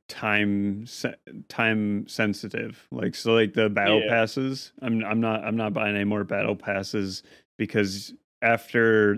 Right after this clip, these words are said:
Speaker 1: that certain time period, if you didn't get everything in the past, you've wasted your money.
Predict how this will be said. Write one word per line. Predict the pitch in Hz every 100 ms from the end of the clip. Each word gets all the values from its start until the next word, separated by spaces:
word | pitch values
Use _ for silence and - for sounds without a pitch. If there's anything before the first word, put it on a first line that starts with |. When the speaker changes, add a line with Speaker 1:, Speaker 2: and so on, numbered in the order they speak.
| -
Speaker 1:
that | 107 104 -
certain | - 110 104
time | 92 110 113 107
period, | 107 104 98 98
if | - 110 117
you | 113
didn't | 123 117
get | 107 107
everything | 110 107 113 113
in | 107
the | 101
past, | - 104 113 123 - _ _ _ _ _ -
you've | 107 104 101
wasted | 117 101 98 107
your | 101 98
money. | 101 98 95